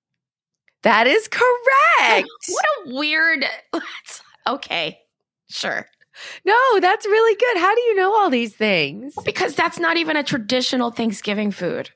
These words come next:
Speaker 1: Okay, okay. That's very
Speaker 2: <laughs>
Speaker 1: true. That's,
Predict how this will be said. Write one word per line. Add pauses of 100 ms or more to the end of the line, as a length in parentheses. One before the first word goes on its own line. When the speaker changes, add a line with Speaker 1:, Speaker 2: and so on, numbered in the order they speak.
Speaker 1:
Okay,
okay. (680)
That's
very
Speaker 2:
<laughs>
Speaker 1:
true. (640)
That's,